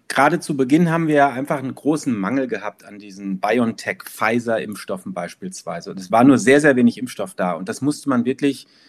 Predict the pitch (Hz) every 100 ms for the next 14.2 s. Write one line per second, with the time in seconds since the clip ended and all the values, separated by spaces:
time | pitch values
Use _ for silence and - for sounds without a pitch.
0 | _ _ _ _ _ 135 165 185 - -
1 | 139 131 120 95 117 147 156 156 - -
2 | 120 107 120 127 107 101 95 - 80 98
3 | 95 - 107 - - 131 165 - 156 156
4 | 139 127 123 120 117 117 123 175 127 117
5 | 107 107 143 175 147 127 120 - 185 190
6 | 165 147 - 160 147 139 135 _ _ _
7 | _ 123 123 123 143 165 - 147 139 120
8 | 107 170 147 123 131 123 120 110 139 185
9 | - _ _ _ 175 180 - 165 170 170
10 | 160 180 156 156 156 147 151 135 - 151
11 | 147 139 - _ - - - 127 - -
12 | - 127 120 117 104 - 113 107 131 170
13 | 170 151 151 208 233 _ 143 135 117 117
14 | -